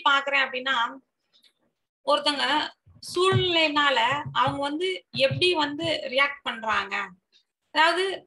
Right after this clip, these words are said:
ஒரு கோவமா பேசுறாங்களா, இல்ல, அஹ், கஷ்டமா இருக்காங்களா, இல்ல வருத்தப்படுறாங்களா, இல்ல அழுகுறாங்களா, அது எப்படி இருக்கிறாங்களோ, ஒரு சூழ்நிலை, இப்போ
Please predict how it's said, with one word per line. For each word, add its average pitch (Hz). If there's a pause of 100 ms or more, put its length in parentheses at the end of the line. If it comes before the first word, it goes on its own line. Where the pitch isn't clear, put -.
(240)
ஒரு 254 (420)
கோவமா 285
பேசுறாங்களா, 208 (520)
இல்ல, 269 (640)
அஹ், 226
கஷ்டமா 330
இருக்காங்களா, 202 (760)
இல்ல 277 (480)
வருத்தப்படுறாங்களா, 226 (540)
இல்ல 269 (280)
அழுகுறாங்களா, 226 (280)
அது 240 (120)
எப்படி 320
இருக்கிறாங்களோ, 254 (500)
ஒரு 247
சூழ்நிலை, 349 (160)
இப்போ 240